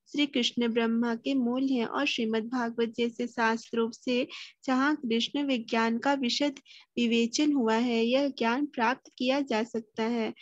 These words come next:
श्रीमद् भागवत में इसके रचयिता श्रील व्यासदेव ने जोर दिया है कि प्रत्येक व्यक्ति अपनी, अपनी अनुभूति के अनुसार परम सत्य का वर्णन ब्रह्म,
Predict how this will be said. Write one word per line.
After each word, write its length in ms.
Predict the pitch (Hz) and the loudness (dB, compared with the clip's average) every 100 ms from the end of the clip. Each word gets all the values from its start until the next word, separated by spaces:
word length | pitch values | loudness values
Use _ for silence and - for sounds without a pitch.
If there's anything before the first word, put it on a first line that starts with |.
| - - | -16 -6
श्रीमद् 360 | - 247 254 294 | 0 2 2 0
भागवत 540 | 269 233 226 226 220 233 | 0 0 0 0 0 0
में 200 | 233 - | 0 0
इसके 520 | 233 - - 254 247 - _ - | -4 -6 -2 -2 -2 -8 _ -2
रचयिता 600 | 240 233 233 233 226 233 | 2 2 2 0 2 -2
श्रील 340 | 233 - 285 254 | 0 -2 0 2
व्यासदेव 540 | 226 220 247 - 233 | 2 2 0 0 0
ने 200 | 226 233 | 2 0
जोर 320 | 226 233 262 | 0 2 2
दिया 280 | 269 233 226 | 0 0 2
है 200 | 254 233 | 2 -2
कि 180 | 226 285 | -2 -4
प्रत्येक 480 | 277 240 - 285 294 | -2 -2 0 -4 -2
व्यक्ति 400 | 269 220 - 233 | -4 -4 -4 -4
अपनी, 500 | - 226 - 285 320 - - - _ | -4 -6 -2 0 0 -4 -20 -20 _
अपनी 340 | - 233 254 285 | -4 -2 0 0
अनुभूति 640 | 233 226 233 233 226 277 | 0 0 0 -2 -4 -6
के 180 | 285 262 | -2 0
अनुसार 500 | 262 233 233 240 233 | 2 0 0 0 -2
परम 360 | 233 233 262 285 | -2 -2 0 -2
सत्य 400 | 254 220 233 226 | -2 -2 -2 0
का 180 | 262 | -2
वर्णन 480 | 269 247 226 226 226 | -2 -2 0 0 -2
ब्रह्म, 340 | 226 240 269 | -2 0 0